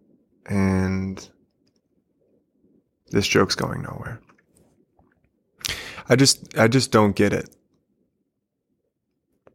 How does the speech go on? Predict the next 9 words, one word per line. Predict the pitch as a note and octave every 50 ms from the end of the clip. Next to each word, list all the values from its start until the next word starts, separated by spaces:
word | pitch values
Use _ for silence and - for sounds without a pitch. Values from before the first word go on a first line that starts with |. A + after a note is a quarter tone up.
| _ _ _ _ _ _ - _ _
Why | - G#2+ G#2 G#2 G#2 G2+ G2+ G2+
my, | G2 G#2 G2+ G2+ G2
my | G2+ G2+ G2
mind | G2 G2 G2 F#2+ F#2+ G2
would | G2 F#2+
do | F#2 G2+ G2
something | F#2 - F#2 F#2 F2+ - F#2+
like | F#2 - - -
that. | F#2+ - -